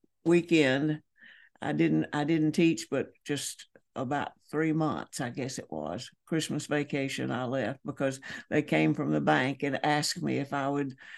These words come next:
work at the bank, Etowah Bank in Canton, Georgia.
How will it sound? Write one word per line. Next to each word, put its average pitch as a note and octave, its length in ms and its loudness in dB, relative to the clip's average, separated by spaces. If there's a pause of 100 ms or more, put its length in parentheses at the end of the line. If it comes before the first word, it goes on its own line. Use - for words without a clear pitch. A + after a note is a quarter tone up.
(140)
work D3 320 4
at C3 100 -4
the C#3 80 -4
bank, C#3+ 380 0 (180)
Etowah D3+ 460 2
Bank C#3+ 380 0
in C#3 180 -2
Canton, C#3+ 380 -2
Georgia. C#3+ 580 -2